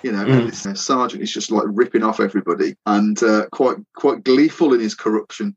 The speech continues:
Speaker 1: It was, it was, it was good fun. Yeah, <laughs> he liked him. He's, he's your mate, wasn't he?
Speaker 2: Yeah.
Speaker 1: <laughs> Um,
Speaker 2: Very sensible small businessman.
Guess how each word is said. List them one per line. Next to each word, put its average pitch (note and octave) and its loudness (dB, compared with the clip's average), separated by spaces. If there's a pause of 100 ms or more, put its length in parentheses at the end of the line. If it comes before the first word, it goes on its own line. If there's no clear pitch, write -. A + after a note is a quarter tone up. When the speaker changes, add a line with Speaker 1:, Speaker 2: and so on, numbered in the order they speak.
Speaker 1:
It - -18
was, - -12
it F#2 -4
was, A2+ -8
it A2+ -6
was A2 -12
good A2+ -4
fun. B2+ -4 (160)
Yeah, D#3 4
<laughs> - -20
he - 0
liked C#3 0
him. A#2+ -2
He's, G#2+ -6
he's - -6
your B2+ 2
mate, C#3 0
wasn't B2+ -4
he? - -20 (160)
Speaker 2:
Yeah. E3+ -4
Speaker 1:
<laughs> - -14 (300)
Um, F3+ 4
Speaker 2:
Very A2 -14
sensible C3 -6
small G#2+ -4
businessman. - -10